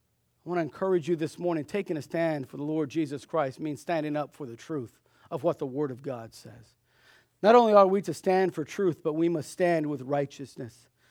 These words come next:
The Bible says, "Being clothed in Jesus' righteousness, we can be confident that though we may not always practice everything perfectly of God's Word, we can stand with righteousness and proclaim the truth of God's Word."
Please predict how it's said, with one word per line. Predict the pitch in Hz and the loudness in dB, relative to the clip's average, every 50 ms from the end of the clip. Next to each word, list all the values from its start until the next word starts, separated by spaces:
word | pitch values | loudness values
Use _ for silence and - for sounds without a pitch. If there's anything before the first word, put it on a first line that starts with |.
| _ _ _ _ _ _ _ _ _ | _ _ _ _ _ _ _ _ _
The | 151 | -2
Bible | 139 151 185 220 208 190 | 4 8 8 8 8 6
says, | 156 - 208 208 190 | 2 2 2 2 2
"Being | 160 156 190 202 208 180 | 0 0 -2 -2 -2 -4
clothed | - - 170 180 190 196 202 202 208 170 151 | -4 0 4 4 6 6 6 4 2 2 0
in | 180 175 170 165 147 - - - _ _ 156 | 0 0 0 0 -4 -8 -14 -20 _ _ -16
Jesus' | 143 120 123 170 208 220 208 170 196 180 - - | -14 -10 -4 -2 -2 -2 0 0 -2 -2 -2 -4
righteousness, | 156 165 185 196 214 - - - 170 - - 180 180 170 - | 2 4 6 6 6 4 2 -6 -10 -10 -6 -4 -4 -4 -4
we | - 196 190 | -6 -6 -6
can | - 185 | -4 -2
be | 165 170 | -2 -2
confident | 170 - - - 196 202 208 202 - 185 165 151 156 175 - _ - _ _ _ _ | -4 -4 -2 0 2 2 2 0 -2 -6 -4 -4 -6 -8 -10 _ -20 _ _ _ _
that | - 196 170 | -6 4 10
though | 220 233 | 10 10
we | 262 269 | 10 10
may | 269 262 254 | 6 4 8
not | 247 240 | 10 12
always | 220 220 247 262 254 233 - | 12 12 12 12 10 6 0
practice | - - - 262 269 285 285 - - 240 202 - - - | -8 0 4 6 6 6 4 2 -2 -2 -2 -2 -4 -4
everything | 220 208 208 214 - - 202 202 196 196 185 - - - _ _ | -2 -2 -2 -4 -6 -4 -2 -2 -2 -2 -4 -8 -12 -20 _ _
perfectly | _ - - - 262 226 - - 214 190 - 190 190 190 | _ 6 8 8 8 8 6 2 2 2 4 4 4 6
of | 190 170 143 | 6 4 6
God's | 151 196 190 190 190 170 135 | 8 8 10 10 8 6 2
Word, | 160 170 170 180 175 170 170 170 180 180 180 - _ _ _ _ _ _ _ | -4 -2 2 2 4 4 4 4 2 0 -2 -6 _ _ _ _ _ _ _
we | - 220 240 | -2 -2 0
can | 233 233 202 | 0 -2 -4
stand | - - - 226 233 254 262 262 247 | -4 -2 4 8 8 8 8 8 6
with | 240 214 | 4 4
righteousness | 196 175 214 226 240 247 - - - - - 226 208 226 | 6 8 8 8 8 8 4 -2 -8 -6 -6 -8 -8 -4
and | - 214 202 196 | -2 -2 -2 -2
proclaim | - 202 190 170 165 - - 233 247 247 233 214 202 202 196 | -2 -2 -2 -2 -2 -4 -2 0 0 2 2 2 0 0 0
the | 180 175 | -2 -4
truth | - - - 220 185 170 165 165 - _ _ _ | -4 -4 -2 0 2 2 2 0 -4 _ _ _
of | 175 170 143 | -2 -2 2
God's | 139 160 147 147 147 135 143 | 2 2 2 2 0 -2 -4
Word." | 160 165 160 135 120 110 107 | -4 -2 -2 -2 -4 -8 -12